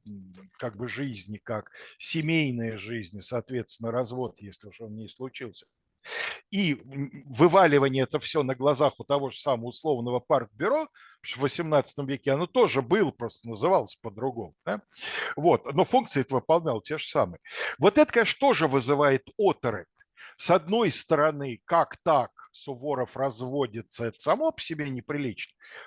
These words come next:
но ещё больше Суворов так разводится –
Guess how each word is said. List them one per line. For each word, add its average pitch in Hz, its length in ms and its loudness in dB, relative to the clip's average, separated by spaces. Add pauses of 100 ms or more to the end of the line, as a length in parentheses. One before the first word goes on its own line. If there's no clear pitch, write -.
но 135 120 2
ещё 156 360 2
больше 170 460 0 (200)
Суворов 143 600 0
так 220 280 2
разводится – 131 920 -2